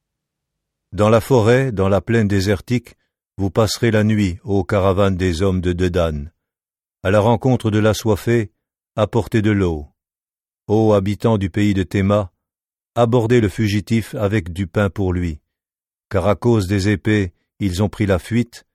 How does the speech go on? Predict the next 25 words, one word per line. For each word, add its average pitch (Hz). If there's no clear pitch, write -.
à 98
cause 110
de 98
l'épée 98
dégainée, 101
à 98
cause 104
de 98
l'arc 101
tendu 98
et 101
à 92
cause 101
du 85
poids 101
de 92
la 90
guerre. 78
Car 107
voici 127
ce 120
que 113
m'a 110
dit 113
Jéhovah. 92